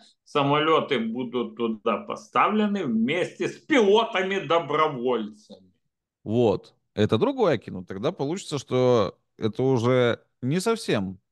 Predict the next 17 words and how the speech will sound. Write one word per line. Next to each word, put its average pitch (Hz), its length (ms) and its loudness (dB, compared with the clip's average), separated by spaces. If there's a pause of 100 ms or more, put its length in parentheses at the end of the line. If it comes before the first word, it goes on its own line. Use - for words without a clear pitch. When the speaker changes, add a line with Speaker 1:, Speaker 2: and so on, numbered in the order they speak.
(140)
Speaker 2:
просто 113 380 2
поставки 101 540 -2
вооружения. 101 720 0 (1040)
Правильно? 156 380 2
Speaker 1:
Ну, - 40 0
смотри, 139 580 -2
в - 40 -20
гражданской 170 1400 0
войне 165 600 -2
в 143 140 -6
Испании 214 720 -2 (320)
Speaker 2:
Да. 113 240 2
Speaker 1:
в - 20 0
тридцатых 139 560 0
годах 135 560 0
прошлого 120 500 -2
столетия, - 720 -8